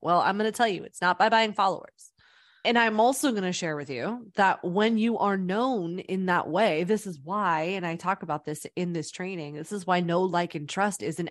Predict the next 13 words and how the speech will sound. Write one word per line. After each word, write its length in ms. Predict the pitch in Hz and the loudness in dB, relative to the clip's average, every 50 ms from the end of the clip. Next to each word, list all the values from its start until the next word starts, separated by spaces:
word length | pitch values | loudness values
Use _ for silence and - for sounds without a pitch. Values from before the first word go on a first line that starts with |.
| - | -2
accidental 1040 | 156 165 170 170 - - 196 180 147 - 151 156 170 - - 208 214 220 240 247 - - | 0 0 0 -2 -2 -4 -6 -4 -4 -4 -4 -4 -4 -2 0 2 4 4 2 0 -2 -4
popularity 640 | - 185 190 202 226 226 226 269 302 339 320 285 240 | 0 0 2 2 2 4 4 6 6 6 4 4 4
metric 640 | 208 175 160 - - - - - - - - - - _ | 2 0 -2 -2 -4 -8 -8 -8 -12 -16 -18 -20 -6 _
that 160 | - 190 - | -2 -2 0
people 280 | - - 233 208 277 269 | 2 2 2 2 2 0
chase, 460 | - - 208 175 156 180 233 233 - | 0 0 0 0 2 2 0 0 -2
that 180 | - 208 190 220 | -4 -6 -2 0
they 120 | 226 220 - | -2 0 2
unconsciously 840 | - 196 214 247 247 - - - 160 165 165 - 196 - - 240 220 | 2 2 2 0 -2 -4 -6 -6 -6 -6 -6 -8 -8 -4 -4 -4 -2
don't 300 | - 190 165 180 190 - - | -2 -2 -2 -2 -4 -4 -4
even 260 | 190 185 180 208 202 | -4 -2 0 0 0
realize 600 | 190 180 220 285 339 320 - - - - - - - | 0 0 0 0 0 0 0 -4 -8 -14 -16 -16 -16
it. 180 | - - - | -16 -18 -20